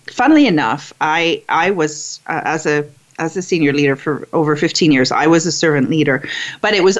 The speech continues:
only, like, about three, <laughs> four years ago that I had came across the term and knew what it was. I actually just, and I,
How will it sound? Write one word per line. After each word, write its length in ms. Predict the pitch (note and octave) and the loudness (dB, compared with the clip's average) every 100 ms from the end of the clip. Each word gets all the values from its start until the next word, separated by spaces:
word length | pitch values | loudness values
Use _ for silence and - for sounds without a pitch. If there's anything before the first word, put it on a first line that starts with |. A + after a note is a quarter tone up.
| F3+ | 2
only, 680 | G3 B3 B3+ D3+ C#3 E3+ - _ _ | 4 6 4 2 -2 -6 -10 _ _
like, 240 | E3+ D#3+ D3+ | -2 -2 -2
about 380 | F3+ F#3 E3+ - | 0 0 0 -4
three, 180 | A#3+ A#3+ | 0 2
<laughs> 80 | |
four 160 | C4 - | 2 -2
years 320 | - A#3 B3+ A#3+ | 0 2 2 0
ago 320 | G3 D3 C#3+ - - - - | 0 -2 -2 -14 -20 -20 -4
that 120 | G#3+ | 0
I 120 | A3+ | 2
had 280 | A3 A#3 A#3 | 0 0 -4
came 220 | - A#3+ | -2 -2
across 420 | A3+ - G#3+ G#3 - | -2 -2 -2 -2 -8
the 100 | F#3+ | -10
term 340 | - A3+ A3 | -2 -2 0
and 160 | D3+ D#3+ | 0 2
knew 140 | E3 | 0
what 180 | E3 D#3 | 2 0
it 140 | D3 | -2
was. 500 | F3 E3+ D3+ A#2 B2+ | 0 2 2 -2 -2
I 120 | B2+ | -4
actually 680 | D3 F#3+ G3+ - - B3 A#3+ | 0 -2 -2 -4 -2 -2 -2
just, 600 | - D3+ D3 - - - _ | -2 -6 -6 -16 -16 -16 _
and 160 | E3+ | -2
I, 200 | D3+ E3 | -2 -4